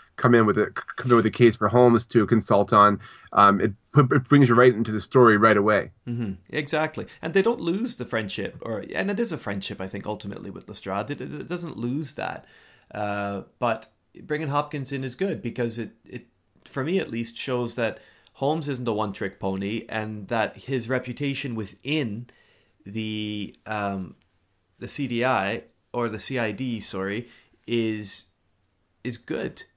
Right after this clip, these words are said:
Speaker 2: and it's variable, and it's not just, um, it's not just a narrative function for
Speaker 1: Yes.
Speaker 2: story after story after story.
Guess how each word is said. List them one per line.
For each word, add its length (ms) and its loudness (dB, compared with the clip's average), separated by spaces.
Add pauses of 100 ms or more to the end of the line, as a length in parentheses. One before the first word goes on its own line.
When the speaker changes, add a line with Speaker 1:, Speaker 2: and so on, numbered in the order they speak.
(160)
Speaker 2:
and 480 -4 (120)
it's 320 -12
variable, 720 -6 (240)
and 160 -8
it's 160 -10
not 320 -6
just, 460 -8 (360)
um, 640 -6 (380)
it's 140 -16
not 160 -6
just 240 -10
a 40 -10
narrative 600 -8 (220)
function 560 -12 (520)
for 300 -2
Speaker 1:
Yes. 240 -4 (200)
Speaker 2:
story 340 -2
after 200 -6
story 320 -4
after 220 -8
story. 480 -8